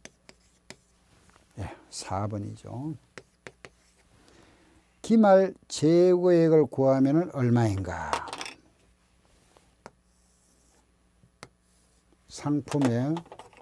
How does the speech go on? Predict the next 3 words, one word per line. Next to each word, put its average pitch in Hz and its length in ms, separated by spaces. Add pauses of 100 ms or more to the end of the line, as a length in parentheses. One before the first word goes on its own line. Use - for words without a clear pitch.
(600)
기초 147 580 (1040)
기말 160 320 (1120)
매입 143 420